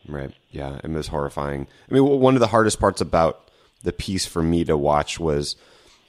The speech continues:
when you were talking to children at a school and hearing about their experience through the eyes of these kids. I mean, a little girl was talking about seeing her father get lashed fifty times for having shorts on. A little boy said to you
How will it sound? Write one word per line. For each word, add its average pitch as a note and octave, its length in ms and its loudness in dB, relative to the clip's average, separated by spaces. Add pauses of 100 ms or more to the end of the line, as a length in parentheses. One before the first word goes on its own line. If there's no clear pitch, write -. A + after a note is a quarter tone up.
(140)
when F#2 140 2
you F#2 100 4
were E2 100 2
talking E2+ 380 -2
to D2 80 -6
children D#2+ 340 -2
at D2 100 -4
a C#2+ 60 -4
school E2 400 2
and E2+ 240 0
hearing G2 320 0
about E2+ 220 2
their D#2+ 160 0
experience D2+ 640 -4
through E2+ 240 -8
the D2+ 140 -4
eyes D2 180 -2
of D2 80 -10
these C#2+ 180 -8
kids. E2+ 320 0
I D#2+ 40 -2
mean, D#2+ 100 0
a D#2+ 80 2
little G2 240 4
girl F#2 220 4
was E2+ 100 0
talking D#2 220 -6
about D#2+ 260 0 (580)
seeing G#2 260 0
her F#2+ 100 0
father E2+ 360 4
get D#2+ 140 0
lashed D#2+ 520 -2
fifty G2 360 -4
times E2 380 -2
for D#2+ 140 -6
having D#2+ 240 -2
shorts - 440 -6
on. C#2 300 -6 (260)
A - 80 -4
little G#2 240 6
boy F2+ 480 4
said F2+ 300 0
to - 100 -6
you D#2+ 400 0